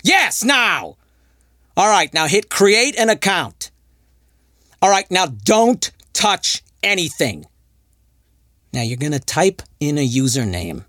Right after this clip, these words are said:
It can be anything you want it to be. It doesn't matter. Am I speaking English? Yes, anything! Okay,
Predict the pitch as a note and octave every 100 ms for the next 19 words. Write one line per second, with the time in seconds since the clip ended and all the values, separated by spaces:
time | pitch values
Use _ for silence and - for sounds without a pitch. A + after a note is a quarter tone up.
0 | _ _ _ _ _ - C#3+ B2+ D3 D#3
1 | E3+ - E3+ D#3+ D3+ D3+ C#3+ C#3 B2+ B2
2 | F#2 F#2 C3 D3+ D3+ C#3+ B2 C#2 - _
3 | _ _ _ _ _ _ _ _ _ _
4 | C4 F4+ - A#4 G#4+ G#4+ A4 A4+ A#4 A4
5 | - - _ _ C#4 A4+ F#4+ - - A4
6 | F#4+ - C#4 F3+ - _ _ _ _ _
7 | _ _ _ _ _ _ _ _ _ _
8 | C3+ C3 D3 A2 G#2